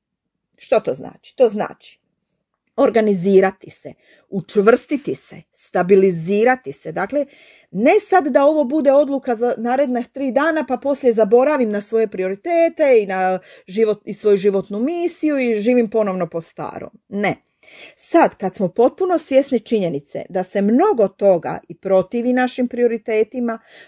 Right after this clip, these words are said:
to su ne samo ljudi i navike, nego okolnosti, ali i još, još većoj mjeri u duhovnom smislu protivnici koji ne žele da uspijemo. Mi moramo zbilja odlučno i bez mlakosti djelovati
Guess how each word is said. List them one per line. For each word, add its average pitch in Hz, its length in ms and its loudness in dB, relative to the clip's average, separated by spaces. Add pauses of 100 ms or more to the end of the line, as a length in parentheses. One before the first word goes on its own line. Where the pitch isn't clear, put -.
to 220 120 2
su 214 160 -2
ne 277 140 2
samo 240 300 2
ljudi 185 500 2
i 165 80 -4
navike, 185 640 -4 (100)
nego 180 300 -2
okolnosti, 240 920 2 (480)
ali 190 320 2
i 196 180 -2
još, 262 280 4
još 403 320 0
većoj 330 360 0
mjeri 220 460 2
u 190 80 -8
duhovnom 220 600 2
smislu 175 500 -8
protivnici 160 680 -4
koji 175 180 0
ne 175 180 2
žele 196 440 4
da 190 120 0
uspijemo. 170 640 -10 (360)
Mi 240 200 2
moramo 233 760 2
zbilja 226 460 0
odlučno 202 600 2
i 175 60 -4
bez 247 320 0
mlakosti 196 720 -6
djelovati 240 680 -2